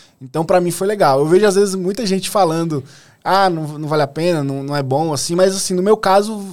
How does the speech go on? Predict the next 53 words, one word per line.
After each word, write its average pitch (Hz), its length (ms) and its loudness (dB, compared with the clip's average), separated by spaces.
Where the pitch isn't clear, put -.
valeu 175 240 0
pra 202 120 -4
caramba, 175 400 -2
sabe? 143 340 -6
Tem 175 140 -2
coisas 196 340 2
que, 214 100 -4
às 180 120 2
vezes, 175 160 0
eu 185 80 4
vou 170 140 -4
conversar 175 460 -4
com, 156 380 -8
com - 80 0
amigos, 185 320 2
assim, 165 200 -4
que - 40 -6
são 165 140 -4
muito, 190 400 -4
que, 160 200 -8
que - 80 -10
são, 214 120 2
eu 220 260 2
falo 226 240 -2
até 226 160 -4
que 226 60 -8
são 233 160 -6
videomakers, 190 560 -2
assim, 170 240 -6
muito 180 280 -6
melhores 175 320 0
do 170 120 -10
que 131 200 -6
eu. 127 200 -2
Conseguem 160 440 -4
um 156 40 -2
resultado 147 540 -2
muito 175 320 -6
melhor 143 260 -2
do 131 80 -14
que 131 140 -8
eu. 127 180 -2
Mas 180 200 0
que, 220 80 0
às 208 60 4
vezes, 208 160 4
não 226 160 -4
sabem 208 320 0
por 208 180 -14
que 214 120 -10
fazem 180 360 -2
certas 175 380 -8
coisas. 123 520 -6